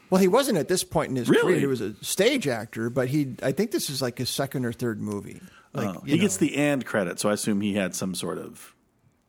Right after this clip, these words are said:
Speaker 2: you know.
Speaker 1: They must be trying to make, I mean, he clearly, like,
Speaker 2: Right.
Speaker 1: on the poster, he's nowhere near the top, but he's got the biggest name, like, way down in the cast list on the poster. Uh, but, I mean, he just,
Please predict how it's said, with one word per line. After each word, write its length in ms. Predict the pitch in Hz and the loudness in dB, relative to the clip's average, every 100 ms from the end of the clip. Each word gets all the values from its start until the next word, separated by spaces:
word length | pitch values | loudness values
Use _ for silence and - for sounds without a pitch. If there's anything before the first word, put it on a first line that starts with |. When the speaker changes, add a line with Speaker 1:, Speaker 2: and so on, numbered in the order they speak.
| _ | _
Speaker 2:
you 140 | - 98 | -8 -6
know. 300 | 82 78 - _ _ _ | -8 -12 -16 _ _ _
Speaker 1:
They 120 | 165 196 | 2 4
must 160 | 240 | 4
be 100 | 226 | 2
trying 320 | - 190 175 | 2 2 2
to 80 | 151 | 2
make, 260 | 143 160 - | 2 0 0
I 40 | |
mean, 120 | 175 165 | 2 2
he 100 | 180 | 2
clearly, 580 | - 226 196 160 139 | 2 4 4 2 0
like, 180 | - 190 | 0 0
Speaker 2:
Right. 80 | 175 | 4
Speaker 1:
on 120 | 175 | 2
the 80 | 143 | 2
poster, 540 | - 202 - 147 120 | 4 4 4 2 0
he's 360 | 120 135 123 110 | 0 0 -2 0
nowhere 300 | 147 151 131 | 2 4 4
near 220 | 127 127 | 2 2
the 100 | 120 | 0
top, 300 | 117 143 131 | 0 0 -2
but 80 | 117 | -2
he's 160 | 131 120 | -2 0
got 200 | 123 120 | -2 -2
the 80 | |
biggest 380 | 120 127 110 - | -2 -2 -2 -4
name, 600 | 135 143 151 170 190 185 - - | 0 2 2 2 0 -2 -8 -10
like, 180 | 139 123 | -8 -4
way 200 | 135 139 | -2 0
down 460 | 139 139 143 147 | 2 2 2 2
in 200 | 139 135 | 0 0
the 340 | 131 131 127 - - | 0 0 -2 -6 -4
cast 340 | 143 143 - | 0 0 0
list 240 | 151 147 | -2 -2
on 140 | 139 160 | -4 -4
the 80 | 165 | -4
poster. 580 | 180 175 170 185 180 175 _ _ _ _ _ _ _ _ | -2 -2 -2 -4 -4 -10 _ _ _ _ _ _ _ _
Uh, 240 | 143 139 117 | -2 0 0
but, 220 | 160 170 | 0 0
I 80 | 185 | 2
mean, 280 | 185 175 170 | 2 2 0
he 260 | 165 180 180 | 0 0 2
just, 480 | 180 175 - - | 2 0 -2 -8